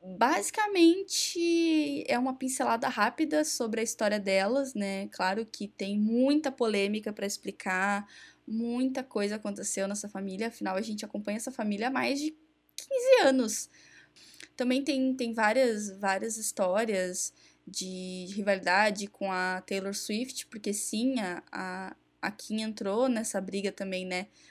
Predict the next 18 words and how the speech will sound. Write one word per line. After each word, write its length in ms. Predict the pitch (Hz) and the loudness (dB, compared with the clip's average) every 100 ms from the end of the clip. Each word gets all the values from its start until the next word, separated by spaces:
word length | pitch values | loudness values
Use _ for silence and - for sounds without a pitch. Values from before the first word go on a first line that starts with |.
| - _ - | -20 _ -6
Não 160 | 196 | -6
foi 200 | 202 214 | -4 -4
só 280 | 214 226 208 | -2 2 2
o 40 | |
Kanye 420 | 214 - 214 202 208 | 0 -4 -2 -2 -4
com 140 | 208 | -4
a 80 | 202 | -4
Taylor, 540 | - 196 226 254 208 | -4 -2 0 0 0
mas 320 | 190 185 180 | -2 -6 -6
ela 100 | 185 | -6
também 240 | 185 190 196 | -4 -4 -4
teve 240 | 208 208 | -2 -2
envolvimento, 800 | 214 208 202 202 185 202 233 214 | -4 -4 -4 -4 -4 -4 -4 -6
vazando 380 | 185 196 190 185 | -6 -4 -6 -6
stories 680 | 196 - 196 208 220 185 190 | -6 -2 0 2 0 -4 -8
e 40 | |
et 140 | 185 - | -10 -8
cetera. 580 | - 185 202 233 226 | -4 -2 -2 -4 -6